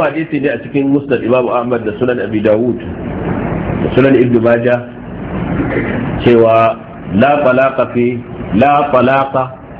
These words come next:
wa la itaqa fi iglaq. Babu saki, babu, wato, saki baya aukuwa, yantarwa ba ta aukuwa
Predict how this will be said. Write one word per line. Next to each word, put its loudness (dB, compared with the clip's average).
wa 6
la 4
itaqa -2
fi 0
iglaq. -2
Babu 4
saki, 2
babu, 2
wato, 4
saki 4
baya 4
aukuwa, 2
yantarwa 2
ba 2
ta -4
aukuwa 0